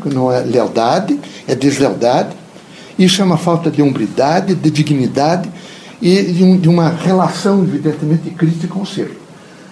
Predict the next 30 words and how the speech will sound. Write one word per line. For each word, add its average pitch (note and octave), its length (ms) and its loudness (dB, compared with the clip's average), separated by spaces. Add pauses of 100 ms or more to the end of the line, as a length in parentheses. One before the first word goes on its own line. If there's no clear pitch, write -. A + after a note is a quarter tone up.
(160)
Deus F3+ 720 -2
é A#3+ 80 0
amor, F#3 360 2 (640)
Deus F#3 340 2
é G#3+ 60 0
fraternidade, G#3 720 0 (340)
Deus F#3 360 2
é A3+ 60 2
luz, F#3+ 560 0 (340)
Deus G#3+ 360 2
é B3 60 2
trabalho, F3+ 680 0 (340)
e G3+ 100 4
não, A3 320 6
evidentemente, F3+ 640 2
querela F#3 500 2
negativa F3 760 2 (340)
e D#3+ 60 2
processo, E3+ 560 0
evidentemente, C#3 640 0
de D3+ 140 2
destruição D#3 680 0 (320)
de E3 80 2
pessoas. - 600 -4 (380)
O C3+ 80 0
centro G#3 320 0
espírita A#3 600 0 (220)
é E3 80 0
um F3+ 80 4
local E3 500 2